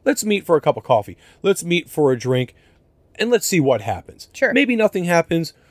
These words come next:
Speaker 1: Maybe it's a home run. Maybe it's not. But we have to, we have to get in the game. We don't have to hit a home run every time we get up to bat, but we gotta at least get in the game. We gotta get off the bench.
Speaker 2: Right.
Speaker 1: And that's where we are right now. We're sitting on the bench. We're on the sidelines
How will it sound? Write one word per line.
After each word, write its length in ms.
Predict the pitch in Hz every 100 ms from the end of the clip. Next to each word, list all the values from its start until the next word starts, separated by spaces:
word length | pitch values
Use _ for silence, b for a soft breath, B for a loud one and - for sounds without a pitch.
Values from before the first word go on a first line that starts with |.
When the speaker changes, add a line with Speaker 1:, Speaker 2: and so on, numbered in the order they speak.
| b
Speaker 1:
Maybe 280 | 147 196 196
it's 120 | 170
a 60 | 147
home 260 | 151 151 143
run. 160 | 143
Maybe 240 | 123 120 113
it's 140 | -
not. 340 | 143 165 165 b b b -
But 180 | 143
we 160 | 139 135
have 380 | - 180 175 -
to, 380 | 175 165 160 156
we 120 | 143
have 140 | 175 214
to 60 | 151
get 120 | -
in 60 |
the 60 | 127
game. 260 | 139 101 - _ _ _ 147
We 100 | 190
don't 120 | 233
have 100 | 220
to 60 | 196
hit 100 | 202
a 60 |
home 180 | 180 180
run 200 | 180 170
every 160 | 165 160
time 180 | 170 160
we 80 |
get 80 | 156
up 100 | 151
to 60 | 143
bat, 280 | 214 180 -
but 140 | 175 220
we 100 | 220
gotta 180 | 175 147
at 80 |
least 220 | 220 160 127
get 120 | 131
in 80 | 117
the 80 |
game. 200 | 151 165
We 60 | 165
gotta 140 | 196
get 80 | 139
off 140 | 120 -
the 40 |
bench. 380 | 170 156 - - B
Speaker 2:
Right. 160 | 208 185
Speaker 1:
And 100 | 165
that's 220 | 214 -
where 140 | 196 175
we 120 | 160
are 180 | 151 143
right 220 | 139 143
now. 320 | 214 180 117 b
We're 120 | - 185
sitting 280 | 240 220
on 140 | 208 208
the 60 |
bench. 340 | 208 247 156 -
We're 80 | 190
on 60 |
the 60 | 170
sidelines 640 | - 220 214 160 120 101